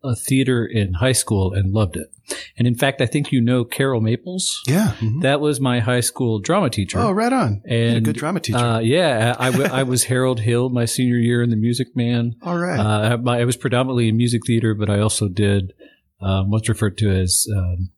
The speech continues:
Speaker 1: non-musical or straight plays. And I, uh, ended up going to, when it was S M S, for, I made it about half a semester, uh, but I was actually a musical theater major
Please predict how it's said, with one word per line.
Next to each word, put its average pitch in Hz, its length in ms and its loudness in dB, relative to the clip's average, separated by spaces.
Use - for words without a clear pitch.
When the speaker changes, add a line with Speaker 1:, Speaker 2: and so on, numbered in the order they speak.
Speaker 1:
non-musical 107 680 0
or 95 80 0
straight 107 300 -2
plays. 98 440 -2
And 101 440 2
I, 104 640 2
uh, 95 460 0
ended 120 220 2
up 110 140 -2
going 107 440 0
to, 104 440 0
when 113 160 0
it 110 60 0
was 95 180 -2
S 104 180 2
M 110 100 4
S, 117 400 0
for, 104 540 0
I 113 120 2
made 113 180 2
it 107 80 0
about 101 300 0
half - 340 0
a 113 60 2
semester, 98 680 0
uh, 90 200 0
but 95 140 -2
I 98 120 2
was 95 160 2
actually 95 300 0
a - 20 2
musical 98 280 0
theater 92 240 0
major 92 520 2